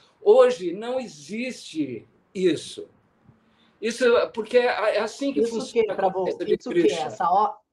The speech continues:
Speaker 2: essa
Speaker 1: Como?
Speaker 2: ordem? Isso o quê? Essa ordem? A ordem
Speaker 1: Essa
Speaker 2: que você
Speaker 1: ordem
Speaker 2: tá
Speaker 1: não existe. Essa ordem, o que, o que eu sei, não, eu não tô acompanhando, ah, muito de perto a,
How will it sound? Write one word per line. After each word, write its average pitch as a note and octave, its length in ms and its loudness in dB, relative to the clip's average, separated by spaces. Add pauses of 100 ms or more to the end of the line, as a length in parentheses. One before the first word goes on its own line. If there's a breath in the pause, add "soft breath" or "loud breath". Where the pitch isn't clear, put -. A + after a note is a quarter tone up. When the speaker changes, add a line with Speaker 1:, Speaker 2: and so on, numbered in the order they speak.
Speaker 2:
essa D#3+ 220 -2
Speaker 1:
Como? G3+ 140 6
Speaker 2:
ordem? G#3+ 460 4 (600)
Isso C4+ 260 -10
o C#4+ 60 -10
quê? F3 320 0
Essa D#3+ 260 -4
ordem? F3 460 0 (340)
A E3+ 140 -4
ordem G3+ 120 6
Speaker 1:
Essa G#3 180 4
Speaker 2:
que A3+ 60 2
você A#3+ 80 2
Speaker 1:
ordem B3 200 -4
Speaker 2:
tá B3 60 -8
Speaker 1:
não B3 60 -8
existe. A3 800 -10 (1080)
Essa F#3+ 260 2
ordem, A3+ 380 4
o G3+ 320 -2
que, A#3+ 240 -8
o F3+ 140 0
que F#3+ 200 -10
eu G#3 160 0
sei, G#3 540 2
não, F#3+ 220 -10
eu G3+ 80 -16
não A3 100 -12
tô A#3+ 100 -12
acompanhando, F#3 960 -10
ah, C#3+ 320 -4
muito F3+ 300 -8
de C#3+ 140 -12
perto E3+ 680 2
a, C3 100 2